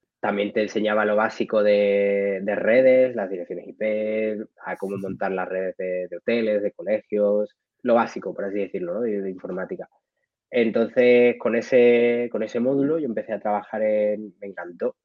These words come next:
Speaker 1: me encantó un módulo, fue, fue brutal, porque ahí, ahí por primera vez me empecé a tener ganas por estudiar, empecé,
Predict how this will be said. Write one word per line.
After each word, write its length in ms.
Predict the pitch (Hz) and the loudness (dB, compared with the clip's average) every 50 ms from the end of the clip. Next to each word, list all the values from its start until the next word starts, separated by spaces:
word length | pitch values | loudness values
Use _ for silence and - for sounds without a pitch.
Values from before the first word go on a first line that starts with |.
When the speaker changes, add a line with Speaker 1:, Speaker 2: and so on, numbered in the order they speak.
| _ - | _ -18
Speaker 1:
me 80 | 95 | -14
encantó 300 | 92 90 90 90 - 101 | -14 -14 -12 -10 -8 -8
un 80 | 101 98 | -8 -6
módulo, 300 | 98 98 104 113 113 101 _ - | -6 -6 -4 -4 -6 -6 _ -8
fue, 580 | 92 90 92 92 92 92 92 92 90 90 - _ _ _ | -10 -8 -8 -8 -8 -10 -10 -12 -12 -14 -18 _ _ _
fue 140 | - 104 95 | -6 -4 -4
brutal, 400 | 98 98 92 - - 110 113 - | -4 -6 -6 -4 -2 -2 -2 -2
porque 220 | 107 98 - 98 | -4 -4 -4 -2
ahí, 240 | 98 101 110 117 117 - | -2 -2 -2 -2 -2 -4
ahí 180 | 104 98 98 | -4 -6 -4
por 180 | - - 107 - | -2 -4 -4 -4
primera 340 | - 107 107 107 104 104 101 | -4 -4 -2 0 0 0 0
vez 240 | 104 113 117 117 - | 0 0 -2 -2 -4
me 100 | 107 101 | -4 -6
empecé 380 | 95 - 95 90 - - 101 | -4 -4 -4 -6 -4 -4 -6
a 120 | 95 98 - | -4 -4 -4
tener 300 | - 101 101 101 98 92 | -4 -4 -4 -4 -4 -4
ganas 220 | 101 101 95 - _ - | -4 -6 -6 -6 _ -8
por 100 | 98 90 | -8 -8
estudiar, 460 | - - - 98 90 101 123 143 - _ _ _ | -8 -8 -8 -6 -4 -2 -4 -4 -6 _ _ _
empecé, 440 | - - - - - 90 - - 107 | -14 -14 -14 -12 -12 -14 -10 -10 -10